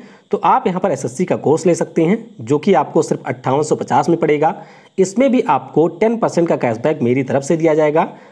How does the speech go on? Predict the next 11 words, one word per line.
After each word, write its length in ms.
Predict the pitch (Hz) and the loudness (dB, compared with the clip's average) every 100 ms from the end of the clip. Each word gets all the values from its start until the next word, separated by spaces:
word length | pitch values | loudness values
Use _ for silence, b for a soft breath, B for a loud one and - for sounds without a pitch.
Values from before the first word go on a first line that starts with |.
| B | B
अगर 240 | 175 196 269 | -4 0 0
आप 220 | 156 143 - | 0 -2 2
कोड 180 | 175 | 2
यूज़ 180 | 180 151 | 2 -2
करते 260 | - 123 139 | -4 -2 0
हैं 160 | 190 190 | -2 0
केवी 280 | 113 117 | 0 0
टेन। 280 | 120 120 101 - - b b | 0 -2 -6 -12 -20 b b
इसके 280 | 151 151 247 | -4 0 -2
साथ 200 | 233 180 | 2 0
साथ 360 | - 151 160 | 2 0 0